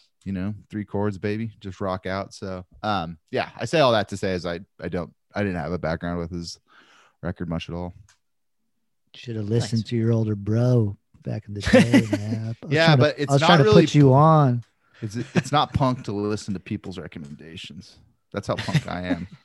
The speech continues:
Speaker 2: <laughs> That's true.
Speaker 1: Like, fuck influences, fuck suggestions,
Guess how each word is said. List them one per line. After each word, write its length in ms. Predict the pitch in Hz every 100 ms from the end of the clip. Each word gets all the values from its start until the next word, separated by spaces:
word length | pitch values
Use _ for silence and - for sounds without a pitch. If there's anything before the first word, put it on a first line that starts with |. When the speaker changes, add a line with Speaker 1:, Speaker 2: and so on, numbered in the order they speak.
| _
Speaker 2:
<laughs> 300 | _ _ _
That's 160 | - -
true. 200 | - -
Speaker 1:
Like, 140 | 69 123 123
fuck 260 | 139 123 131
influences, 1300 | 123 113 135 131 123 117 - 120 117 117 117 110 - _ _ _ _ _
fuck 520 | - - 151 131 -
suggestions, 1400 | - 123 - 127 120 123 - 127 120 117 113 113 113